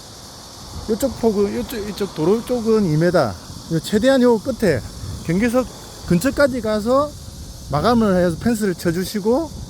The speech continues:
이쪽으로 인조잔디를 덮어주셔야 돼요. 요 배수로도 위에 인조잔디를 덮어야 되겠고 요 가운데는 펜스가 없이 그냥 해주면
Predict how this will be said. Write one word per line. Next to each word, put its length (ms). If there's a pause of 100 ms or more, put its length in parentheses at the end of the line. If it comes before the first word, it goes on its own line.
(160)
이쪽으로 240
인조잔디를 560
덮어주셔야 540
돼요. 200
요 60
배수로도 420
위에 300
인조잔디를 540 (280)
덮어야 240
되겠고 540 (1120)
요 80
가운데는 760 (420)
펜스가 420
없이 540 (800)
그냥 180
해주면 640